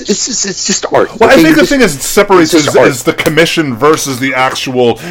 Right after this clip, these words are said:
Speaker 2: running
Speaker 1: Yeah.
Speaker 2: in there late at night and
Speaker 1: Mm-hmm.
Speaker 2: getting in there and, and, and, and what people would consider vandalizing or something and,
Speaker 1: Yeah,
Speaker 2: and doing it.
Speaker 1: exactly.
Speaker 2: You know, I think that that's the, that's the, the line that gets drawn
Speaker 1: Yeah.
Speaker 2: between that.
Speaker 1: I
Speaker 2: You
Speaker 1: mean,
Speaker 2: know what I mean?
Speaker 1: even
Speaker 2: Where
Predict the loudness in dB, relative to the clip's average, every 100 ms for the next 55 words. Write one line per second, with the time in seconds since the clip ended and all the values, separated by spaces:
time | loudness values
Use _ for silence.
0 | -12 -2 2 4 4 4 4 4 4 4
1 | 4 2 2 2 0 -6 -12 -8 -4 -2
2 | 2 4 4 4 2 2 2 2 2 -2
3 | -2 -4 -4 -2 -2 0 -2 -2 -6 -4
4 | 0 -2 -4 -10 -8 -6 -6 -6 -10 -6
5 | -4 -2 0 0 0 0 -2 -2 -4 -4
6 | -2 -2 -2 -2 0 4 4 2 0 -2
7 | -2 -2 -2 0 2 2 0 -2 -2 -2
8 | -2 -2 0 -2 -2 -2 0 -2 _ -2
9 | 0 0 -4 -4 -4 -6 -8 -4 -2 -2
10 | -4 -10 -14 -12 -6 -4 0 2 2 -2
11 | -10 -6 -2 2 2 2 -2 -6 -8 -10
12 | 0 4 4